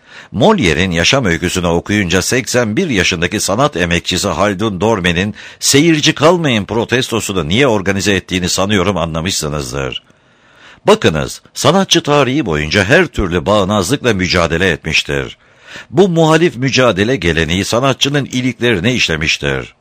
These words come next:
Tarih gösteriyor ki sanatçılar bunu bir görev kabul etmişlerdir.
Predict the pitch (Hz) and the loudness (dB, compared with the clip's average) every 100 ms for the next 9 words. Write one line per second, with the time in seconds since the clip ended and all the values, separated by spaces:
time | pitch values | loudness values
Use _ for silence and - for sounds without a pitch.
0 | _ _ - - - - 82 80 101 87 | _ _ -20 -20 -14 -2 2 4 2 0
1 | 98 92 - 87 113 147 113 117 104 117 | 0 0 0 2 2 2 0 -2 0 0
2 | - 123 117 95 131 113 123 92 123 160 | 0 2 2 2 -2 0 -2 0 2 2
3 | 127 90 76 80 - 80 76 73 67 71 | 0 -2 -2 -2 -2 -4 -2 -4 -2 -4
4 | 67 | -6